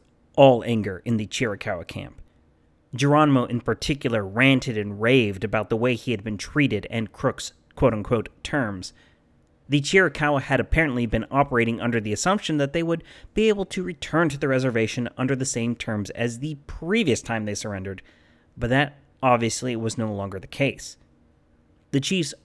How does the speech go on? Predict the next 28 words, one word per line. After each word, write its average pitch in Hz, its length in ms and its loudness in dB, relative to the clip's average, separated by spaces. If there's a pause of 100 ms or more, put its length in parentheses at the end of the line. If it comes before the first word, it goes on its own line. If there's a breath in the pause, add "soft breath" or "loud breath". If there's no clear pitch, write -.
argued 131 380 2 (220)
all 147 180 10
night 113 220 2
about 98 220 -4
the 107 60 -4
situation, 101 680 -4
with 110 260 -4
many 139 280 2
of 160 60 -2
the 143 60 2
men 127 260 4
ready 127 320 -2
to 135 100 0
bolt 135 420 4
again 92 360 -8 (340 soft breath)
and 123 140 -2
see 147 140 0
if 139 140 0
Crook - 320 4
could - 180 -4
keep 160 180 -2
his 110 120 -4
promise 135 400 0
to 98 100 -10
hunt 135 200 -2
them 110 160 -2
all 107 120 -4
down. 104 440 -4